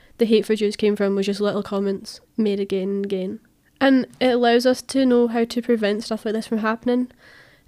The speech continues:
Um, if we show awareness and tell other people about how small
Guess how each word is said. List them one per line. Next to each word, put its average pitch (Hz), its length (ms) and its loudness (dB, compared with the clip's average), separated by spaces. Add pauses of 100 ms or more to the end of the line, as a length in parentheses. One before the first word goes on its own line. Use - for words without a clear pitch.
Um, 214 360 2 (540)
if 247 220 2
we 240 300 2 (1160)
show 226 280 2
awareness 220 600 2
and 220 260 -2
tell 226 180 0
other 220 260 0
people 240 440 0 (800)
about 240 340 -2
how 226 440 2
small 220 420 0